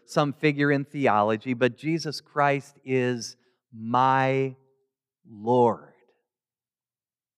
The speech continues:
What does this mean? It means that he has rede-, redeemed me, a lost and condemned creature, that he has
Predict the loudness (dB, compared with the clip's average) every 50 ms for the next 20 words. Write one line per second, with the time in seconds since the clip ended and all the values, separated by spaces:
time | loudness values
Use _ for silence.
0 | _ _ _ _ _ _ _ -4 0 0 0 0 -2 -4 -6 -6 -6 -10 -10 -10
1 | -6 -4 -2 -2 -2 -2 -4 -10 -16 _ _ _ _ _ _ _ _ _ _ _
2 | _ _ _ _ _ _ _ _ _ _ _ _ _ _ -12 -10 -8 -4 0 0
3 | 2 2 2 0 0 -2 -2 -2 -4 -6 -6 -6 -6 -6 -10 -12 -12 -12 -8 -4
4 | -2 0 0 0 -2 -6 -8 -6 -4 -2 -2 -2 -2 -2 0 0 0 -2 -2 -4
5 | -8 -10 -14 -18 -16 -12 -8 -4 0 0 2 0 0 -2 -8 -16 -20 _ _ _
6 | _ _ _ _ _ _ -2 -2 0 0 2 2 4 4 4 2 2 0 -4 -10
7 | -16 -18 _ _ -16 -14 -14 -12 -10 -10 -8 -4 -2 -2 0 0 -2 -4 -8 -12
8 | -14 _ _ -4 -2 -2 -4 -6 -12 -14 -14 -8 -4 -2 -2 -2 -2 -4 -2 0
9 | 0 0 -2 -6